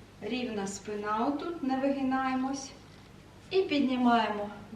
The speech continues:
вверх стегно, вниз опускаємо, вгору, вниз, вгору, вниз. Копчик тягнемо під себе, підкручуємо. Офігенно, просто кайф, як приємно от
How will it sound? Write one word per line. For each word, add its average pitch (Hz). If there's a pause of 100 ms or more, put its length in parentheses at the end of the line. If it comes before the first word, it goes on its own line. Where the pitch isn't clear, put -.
вверх 359
стегно, 311
вниз 214
опускаємо, 196 (340)
вгору, 392 (560)
вниз, 208 (400)
вгору, 320 (440)
вниз. 226
Копчик 285
тягнемо 233 (560)
під 285
себе, 190
підкручуємо. 190 (1200)
Офігенно, 254 (100)
просто 302 (120)
кайф, 220 (360)
як 269
приємно 240
от 214